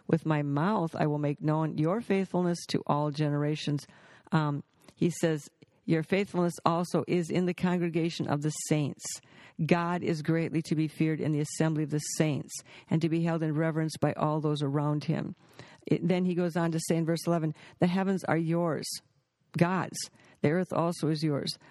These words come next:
the world and all of its fullness. You have founded them. Think of it. This is all God's. This is God's creation. And, and Jesus tells a parable in Matthew that's very interesting, really a, a commentary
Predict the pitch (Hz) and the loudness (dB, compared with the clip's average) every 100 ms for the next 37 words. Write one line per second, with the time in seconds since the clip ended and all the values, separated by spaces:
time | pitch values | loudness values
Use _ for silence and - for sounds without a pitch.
0 | - 160 165 180 185 - 160 156 170 165 | -2 0 2 2 0 0 0 0 0 -2
1 | - 156 151 143 175 196 190 175 175 185 | 0 0 0 0 0 0 -2 0 0 0
2 | 180 151 - - - - - 208 180 143 | -2 -2 -4 -8 -14 -6 0 0 0 -2
3 | - 190 190 175 165 - 165 190 196 175 | 0 0 0 -4 -2 0 0 0 -2 -2
4 | 180 - - - 160 170 160 151 175 170 | 0 -4 -6 -4 -2 -2 -4 -2 0 0
5 | 180 - - 165 170 180 180 180 - - | -2 -6 -2 0 0 0 0 0 -2 -12
6 | - - - - 170 - 160 151 214 196 | -20 -14 -2 0 2 0 0 0 0 0
7 | 175 202 185 160 - 180 190 175 165 151 | 0 0 0 -2 0 0 2 0 0 0
8 | 160 156 156 165 175 160 151 143 156 165 | 0 0 2 0 0 0 0 -4 0 2
9 | 190 190 - 160 151 151 - 151 151 - | 2 0 0 -2 0 -4 -2 0 0 0
10 | 165 208 196 147 - - - - _ - | 0 2 2 -2 -4 -14 -20 -20 _ 0
11 | 147 - - - 175 202 240 165 - 165 | 0 0 -4 0 2 2 2 -2 0 0
12 | 147 147 147 | 0 0 -2